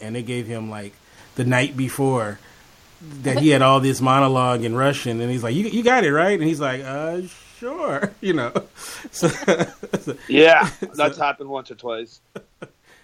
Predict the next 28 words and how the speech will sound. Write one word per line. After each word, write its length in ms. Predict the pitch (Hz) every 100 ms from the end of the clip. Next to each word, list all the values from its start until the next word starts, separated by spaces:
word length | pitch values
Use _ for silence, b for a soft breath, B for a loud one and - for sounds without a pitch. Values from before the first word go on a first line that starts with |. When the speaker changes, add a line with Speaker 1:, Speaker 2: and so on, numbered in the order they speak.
| b _
Speaker 1:
so 60 | 143
he's 160 | 151
like, 160 | 143 127
"I 60 |
had 100 | 139
to 60 | 117
learn 320 | 123 139 139
a 140 | 123 110
new 200 | 127 143
language 480 | 135 147 135 107
in, 80 | 120
like, 140 | 110 101
seven 320 | 131 123 120
hours," 440 | 113 90 104 _ 165 -
<laughs> 380 | 185 123 185 190
you 80 |
know, 240 | 147 107 120
so. 220 | - 104 107 _ _ _ _ _ _ _
But, 160 | 117 113
uh, 160 | 113 113
Speaker 2:
Well, 120 | 135
that's, 240 | 135 - 156
that's 240 | 160 165
what 120 | 185
makes 240 | 185 175 -
the 80 |
job 340 | 165 214 226 175
fun. 320 | 254 285